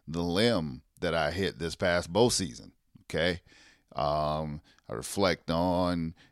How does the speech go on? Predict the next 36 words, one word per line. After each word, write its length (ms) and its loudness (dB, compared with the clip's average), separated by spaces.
deer 520 6
that 180 4
I've 240 4
missed 400 2
or 80 -2
turkeys 560 2
that 180 -2
I've 220 -2
missed. 320 -4
I 40 0
mean, 180 -4
my 120 2
first 400 2
shot 280 4
on 120 -2
a 60 -6
turkey 360 0
here 220 2
in 140 -4
Georgia, 480 6
missed 260 2
him 120 -4
clean. 540 2
Still 500 6
to 180 -4
this 180 -2
day, 400 2
don't 220 0
understand 680 -2
how 200 2
I 100 4
did 260 2
it. 120 0
So, 420 0
you 140 -4
know, 240 2